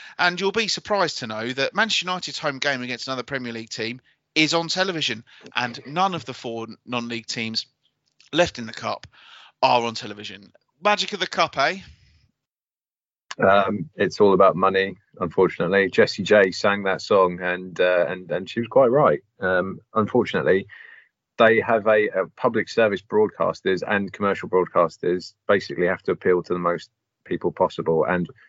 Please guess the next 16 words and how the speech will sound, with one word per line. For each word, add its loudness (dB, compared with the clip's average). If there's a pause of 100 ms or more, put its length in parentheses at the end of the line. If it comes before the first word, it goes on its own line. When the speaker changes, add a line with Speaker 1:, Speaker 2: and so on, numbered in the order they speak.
(120)
Speaker 2:
as 4
much 4
as 2
you 8
and 4
I 6
might 0 (100)
be 0
interested -2
in 0
the -4
fortunes -2
of -6
a -6
non-league -2
team, 2